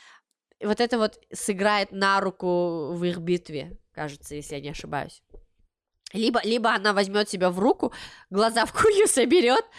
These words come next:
в кучу и сможет, э, дать отпор там, прям вот этот момент, потому что они вначале вот в течение всего фильма акцентировали внимание, вернее, не, не прям акцентировали, просто неоднократно показывали, что вот собака не может собрать глаза в кучу, постоянно промазывать, ничего не делать,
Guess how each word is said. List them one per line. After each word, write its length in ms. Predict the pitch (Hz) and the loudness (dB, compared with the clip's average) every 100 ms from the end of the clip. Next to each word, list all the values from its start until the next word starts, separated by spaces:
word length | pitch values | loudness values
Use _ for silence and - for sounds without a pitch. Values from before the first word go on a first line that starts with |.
| - - - | -20 -20 -14
в 140 | 185 - | -14 -8
кучу 360 | 240 233 226 | -4 -2 0
и 280 | 196 - 254 | 0 0 -4
сможет, 580 | 254 214 208 208 196 - | -4 -4 -2 -2 -6 -4
э, 380 | 175 170 165 160 - - - | -2 0 0 -2 -10 -20 -16
дать 360 | 175 170 190 196 | -8 -2 -2 -2
отпор 420 | 175 - 208 208 | -6 -6 -2 -2
там, 500 | - 170 170 - - | 0 -2 -2 -8 -10
прям 200 | - 196 185 | -2 0 0
вот 80 | |
этот 180 | 202 202 | -4 -2
момент, 360 | 208 214 285 - | -2 0 -2 -4
потому 300 | 233 240 233 | -4 -4 -2
что 200 | - 208 - - - | -2 -2 -4 -16 -6
они 200 | 214 240 | -4 -2
вначале 540 | 220 226 262 233 208 | -2 -2 0 0 0
вот 200 | 190 202 | -2 -4
в 100 | - | -6
течение 400 | - 220 254 220 | -10 -4 -2 -2
всего 220 | 226 233 220 | -2 -2 -2
фильма 360 | 247 233 226 | -2 0 0
акцентировали 640 | - - 220 254 226 214 202 | 0 -6 -4 -2 0 0 -2
внимание, 600 | 202 208 226 302 220 170 | -4 0 2 0 -4 -4
вернее, 200 | 208 185 | -2 -2
не, 160 | 170 | -4
не 100 | 175 | -6
прям 220 | 180 453 370 | -2 0 0
акцентировали, 600 | - 208 - 202 180 175 | -4 -8 -4 -2 -2 -4
просто 380 | 175 175 170 - _ _ - - - | -6 -4 -6 -8 _ _ -20 -20 -14
неоднократно 640 | - 220 214 220 233 233 196 | -2 -2 0 0 0 0 -4
показывали, 560 | 208 - 220 208 190 180 | -4 0 0 0 -4 -6
что 180 | - 190 | -6 -2
вот 180 | 208 | -2
собака 380 | - 196 208 208 | -2 0 -2 -2
не 100 | 185 | -6
может 220 | 196 196 - | -4 -6 -6
собрать 300 | 185 185 175 | -2 -2 0
глаза 280 | 180 185 185 | 0 0 -2
в 100 | _ | _
кучу, 280 | 214 - 196 | -8 -8 -10
постоянно 420 | - 190 180 175 | -8 -2 -2 -2
промазывать, 540 | 175 185 180 180 175 | -4 -2 -2 -2 -8
ничего 220 | 175 180 | -12 -10
не 80 | 180 | -4
делать, 280 | 175 349 349 | 0 0 0